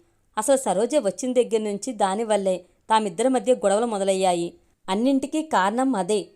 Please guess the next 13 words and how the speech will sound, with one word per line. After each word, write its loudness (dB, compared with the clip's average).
గీత -2
కసిగా 0
ఎదురుగా 4
లేని 0
సరోజను 0
తిట్టుకుంది. -6
రెండు 0
రోజులు 0
కూతురు -4
వాలకం 2
కనిపెట్టి -4
రంగారావు 2
గారు, 0